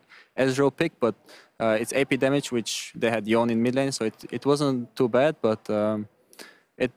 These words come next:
didn't work out very well for them because my Tristana, like,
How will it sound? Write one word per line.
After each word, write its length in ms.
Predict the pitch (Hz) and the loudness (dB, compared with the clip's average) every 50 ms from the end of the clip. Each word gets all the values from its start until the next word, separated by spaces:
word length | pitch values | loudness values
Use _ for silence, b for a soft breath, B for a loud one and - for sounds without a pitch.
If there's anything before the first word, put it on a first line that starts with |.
| _ | _
didn't 300 | - 151 151 160 151 131 | 0 2 2 4 4 4
work 220 | 127 131 131 - - - | 4 2 0 0 -2 -2
out 180 | 135 123 120 110 | 0 0 0 0
very 260 | 113 113 113 113 113 | 0 0 2 2 4
well 200 | 110 110 113 117 | 4 4 4 2
for 120 | - - | 0 0
them 220 | 123 131 139 143 135 | 0 0 0 0 -2
because 560 | 131 - - 104 101 101 98 - - - - | -2 -2 0 0 0 0 -2 -4 -6 -6 -4
my 260 | - 113 107 107 107 107 | -2 -2 0 0 0 -2
Tristana, 500 | - - 123 117 - 127 123 123 123 120 | -2 -4 -4 -2 0 0 0 0 0 0
like, 280 | 120 117 - _ - | 0 -4 -4 _ -20